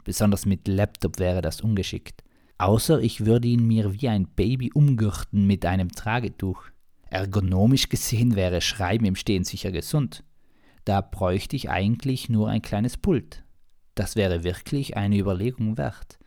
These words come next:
Die Haltung ist ja etwas Wichtiges, die äußere sowie auch die innere. Mit äußere meine ich die körperliche Haltung und mit der inneren unsere Grundeinstellungen, der Habitus, gut theologisch oder gut Latein.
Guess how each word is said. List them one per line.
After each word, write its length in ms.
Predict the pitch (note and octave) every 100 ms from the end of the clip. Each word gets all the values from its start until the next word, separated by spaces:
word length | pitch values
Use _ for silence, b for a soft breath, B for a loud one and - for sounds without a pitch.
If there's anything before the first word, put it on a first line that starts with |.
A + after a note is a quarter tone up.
| -
Die 120 | A2
Haltung 460 | - G2 B2+ D3+ B2
ist 160 | -
ja 60 | G2
etwas 260 | - G#2
Wichtiges, 640 | D3+ D#3 - F#2 E2 - -
die 280 | F2+ F#2+ -
äußere 540 | F#2 G2 A#2+ - C#3+ C#3+
sowie 460 | - A2+ A2+ A#2
auch 180 | - F#2
die 240 | - - A#2
innere. 460 | G#2+ F2 E2+ D#2+ - b b b b
Mit 260 | G2+ - -
äußere 500 | F#2+ B2+ - C#3 A#2
meine 340 | G2+ F#2+ G#2
ich 100 | -
die 140 | -
körperliche 800 | - - B2 - G#2 F#2 - F2+
Haltung 400 | F#2 E2+ - F2+ - b b b b
und 100 | C#3
mit 160 | C#3
der 180 | B2+ -
inneren 360 | G#2+ C3+ D3 -
unsere 520 | C3+ A#2 - A#2+ A#2+
Grundeinstellungen, 1080 | B2 C#3 D#3+ - F2+ E2+ - F2+ F2 E2+ F2+ b
der 160 | - G2+ -
Habitus, 1120 | - - A2+ B2 - F#2+ - G#2 G2+ - - -
gut 340 | G#2 G2+ -
theologisch 600 | - F2+ F#2+ F#2+ E2 -
oder 220 | C#2 D#2
gut 400 | - F#2+ G2 G2+
Latein. 520 | E2+ E2 - F#2 F2+